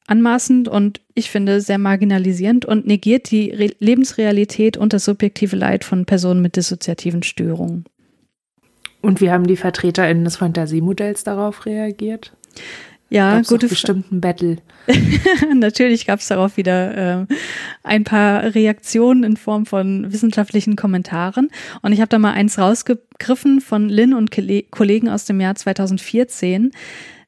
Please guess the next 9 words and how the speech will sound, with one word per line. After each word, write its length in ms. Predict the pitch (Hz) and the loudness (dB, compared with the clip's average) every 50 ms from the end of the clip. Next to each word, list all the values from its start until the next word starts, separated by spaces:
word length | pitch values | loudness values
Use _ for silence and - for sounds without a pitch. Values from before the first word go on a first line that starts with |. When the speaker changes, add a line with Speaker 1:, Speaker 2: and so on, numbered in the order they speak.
| _ _ - | _ _ 0
Speaker 1:
Ähm, 380 | 220 214 220 220 220 220 226 226 | 2 4 4 6 6 4 4 2
ich 120 | 220 208 233 | 2 0 0
hab 80 | 226 | 0
das 140 | - 247 214 | 0 0 0
auch 160 | 202 202 - | -2 -2 -2
wieder, 380 | - 202 190 190 190 196 190 - - | -2 -2 -2 -2 -2 -4 -6 -6 -6
äh, 340 | 190 175 175 170 175 175 185 | -4 -2 -2 -2 -2 -2 -2
übersetzt. 600 | 180 180 175 170 - 165 - - - - - - - | 0 0 0 0 -2 -6 -8 -10 -12 -12 -12 -14 -12
Zitat. 640 | - - - 240 - - - 175 170 - - - | -6 -4 -4 -4 -4 -6 -8 -8 -8 -8 -10 -14